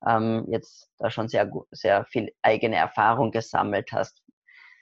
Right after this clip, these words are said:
Kannst du mal erzählen, worum geht's? Was sind die Hintergründe und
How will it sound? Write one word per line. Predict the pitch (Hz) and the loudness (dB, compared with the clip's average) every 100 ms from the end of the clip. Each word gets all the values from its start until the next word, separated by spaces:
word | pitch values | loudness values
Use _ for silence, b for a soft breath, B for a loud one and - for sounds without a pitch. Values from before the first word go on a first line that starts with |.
| b _ _ _ _ | b _ _ _ _
Kannst | 127 - | -6 0
du | 131 | 4
mal | 127 | 8
erzählen, | 127 123 - - 131 143 143 | 8 8 4 6 8 8 6
worum | 127 123 127 | 6 6 4
geht's? | 120 127 151 165 - - - | 4 6 6 6 -2 -12 -2
Was | 123 - | -2 -2
sind | 120 120 | -4 -2
die | |
Hintergründe | 123 131 143 143 - 127 131 139 139 127 | -2 -2 0 -4 -2 0 2 2 2 2
und | 120 117 - | 2 -2 -8